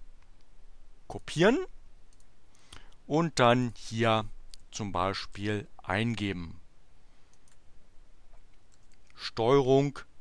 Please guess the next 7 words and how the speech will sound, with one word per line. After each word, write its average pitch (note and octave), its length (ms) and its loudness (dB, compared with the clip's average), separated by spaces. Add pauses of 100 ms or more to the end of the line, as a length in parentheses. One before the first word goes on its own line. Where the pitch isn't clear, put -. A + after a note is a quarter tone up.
V F#2 440 -2 (760)
für - 280 4
Eingeben. A2 600 2 (920)
Beim A2 360 6 (100)
Anlegen B2 500 6
eines A2+ 400 2
neuen G#2+ 540 2